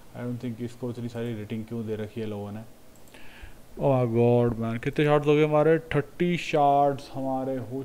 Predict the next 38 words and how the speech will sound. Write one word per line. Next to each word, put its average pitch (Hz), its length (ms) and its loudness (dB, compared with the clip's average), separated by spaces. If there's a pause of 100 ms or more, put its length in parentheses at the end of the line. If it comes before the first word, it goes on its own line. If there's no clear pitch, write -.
चुके 135 240 -8
हैं 135 360 -6
और 123 720 -4
हमें 120 320 -4
अभी 113 280 -4
तक 131 240 -6 (140)
कुछ - 360 -10
नहीं 123 320 -4
मिला 113 300 -4
है। 107 80 -4
और 123 120 -4
मैं 147 200 -4
rule 147 260 -4
हंट 135 640 -6
master 131 320 -6
को - 140 -16 (120)
कुछ 135 200 -10
count 127 360 -4
ही 127 40 -4
नहीं 127 160 -4
करता, 113 320 -10 (560)
तो 123 60 -12
मेरे 135 220 -4
लिए 139 100 -4
तो 139 100 -4
वो 147 140 -4 (100)
कुछ 131 260 -8
भी 135 200 -4
नहीं 120 320 -4
मिला 110 300 -2
है। 113 220 -8 (760)
ओके, 156 200 2 (240)
तो 139 80 -10
खोलते 160 380 0
हैं 175 100 2
फिर 165 180 -6
से 175 300 -4
अपने 160 540 -6